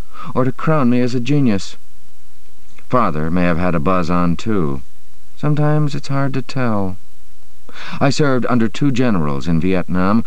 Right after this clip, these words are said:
who drank a quart of whiskey a day,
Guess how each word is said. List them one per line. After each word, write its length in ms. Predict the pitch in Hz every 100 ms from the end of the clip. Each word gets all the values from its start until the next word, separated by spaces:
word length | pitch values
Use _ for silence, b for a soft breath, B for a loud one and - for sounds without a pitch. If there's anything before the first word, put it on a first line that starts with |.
| B B
who 80 | -
drank 320 | 113 123 123
a 60 | 120
quart 360 | - - 156 160
of 160 | 143
whiskey 380 | 135 123 - 127
a 60 | 131
day, 440 | 104 82 69 76